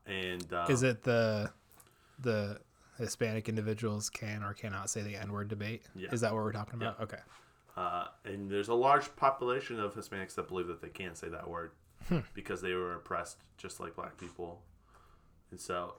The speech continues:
Speaker 1: it's really interesting to see that conversation happening.
Speaker 2: That would be, I would love to, I, I don't,
Speaker 1: One
Speaker 2: I can't
Speaker 1: person
Speaker 2: say have a conversation like that 'cause
Speaker 1: Yeah.
Speaker 2: I have no ground, I, I, what, uh,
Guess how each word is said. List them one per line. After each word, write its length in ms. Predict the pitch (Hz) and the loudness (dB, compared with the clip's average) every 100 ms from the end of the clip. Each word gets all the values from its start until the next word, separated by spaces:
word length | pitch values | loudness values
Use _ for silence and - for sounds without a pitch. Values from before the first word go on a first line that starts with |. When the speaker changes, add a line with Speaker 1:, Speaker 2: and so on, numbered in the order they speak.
| - | -8
Speaker 1:
it's 180 | 120 - | -6 -2
really 200 | 170 156 | -2 0
interesting 460 | 156 - - 131 113 | -2 -4 -6 -4 -4
to 60 | 110 | -4
see 760 | - 117 110 98 98 95 101 - _ _ _ _ _ _ _ _ _ _ _ _ _ _ _ _ _ - | -4 -4 -4 -4 -4 -6 -8 -16 _ _ _ _ _ _ _ _ _ _ _ _ _ _ _ _ _ -2
that 180 | 101 - | -2 0
conversation 540 | 90 82 90 87 87 | -6 -6 -8 -8 -8
happening. 360 | 85 78 85 78 - - - | -8 -8 -10 -12 -16 -20 4
Speaker 2:
That 100 | 160 | 8
would 100 | 214 | 10
be, 220 | 196 170 - | 12 10 10
I 120 | 139 | 12
would 140 | 170 131 | 12 12
love 400 | 120 123 113 - | 10 10 8 4
to, 360 | 123 101 98 - - - _ _ _ _ _ _ | 2 2 0 -8 -18 -20 _ _ _ _ _ _
I, 240 | 131 117 113 | 2 4 8
I 20 | |
don't, 180 | 139 - | 6 8
Speaker 1:
One 140 | 135 | 12
Speaker 2:
I 80 | 147 | 12
can't 300 | 151 180 175 | 12 12 12
Speaker 1:
person 20 | |
Speaker 2:
say 220 | 151 170 | 12 12
have 280 | 135 131 131 | 12 12 12
a 60 | 139 | 12
conversation 560 | 139 135 127 131 127 | 10 10 10 10 10
like 140 | 131 127 | 8 10
that 200 | 131 117 | 8 10
'cause 140 | 127 | 6
Speaker 1:
Yeah. 100 | 117 120 | 8 10
Speaker 2:
I 80 | |
have 180 | 127 117 | 12 10
no 380 | 123 117 110 107 - - - - _ - - 120 | 8 8 6 2 -8 -20 -20 -20 _ -20 -14 4
ground, 400 | 120 113 110 113 | 8 10 10 6
I, 220 | 110 107 107 | 6 6 6
I, 200 | 101 - - - 151 | 2 0 -8 -16 -6
what, 220 | 117 113 | 2 2
uh, 260 | 98 - | 0 -6